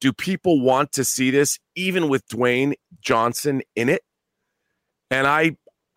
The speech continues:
I don't know. I mean, clearly the answer to that was no, they didn't. And, um,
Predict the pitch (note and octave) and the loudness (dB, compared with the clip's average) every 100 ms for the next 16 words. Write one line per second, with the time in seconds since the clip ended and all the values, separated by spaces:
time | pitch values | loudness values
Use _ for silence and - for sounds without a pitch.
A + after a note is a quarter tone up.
0 | - - C#3+ D#3 F3 F#3+ A#3 A2+ - _ | -12 -10 -4 0 2 4 2 0 -2 _
1 | A#2 B2 - D#3+ E3 D3+ C3 C#3+ C#3+ A#2+ | -4 -4 0 2 4 2 2 0 -2 -4
2 | A#2+ A#2+ A#2 A#2+ G#2+ _ - C#3 F#3+ G#2+ | 0 2 2 -2 -6 _ -2 2 2 0
3 | F2 _ _ _ _ - - - C3 D#3 | -2 _ _ _ _ -20 -8 0 4 4
4 | G#2+ - _ _ _ _ _ _ _ _ | 2 -8 _ _ _ _ _ _ _ _
5 | _ _ _ _ _ _ _ A#2+ A#2+ A#2+ | _ _ _ _ _ _ _ -2 0 0
6 | A#2 A#2 A2+ A#2 | 0 2 0 -2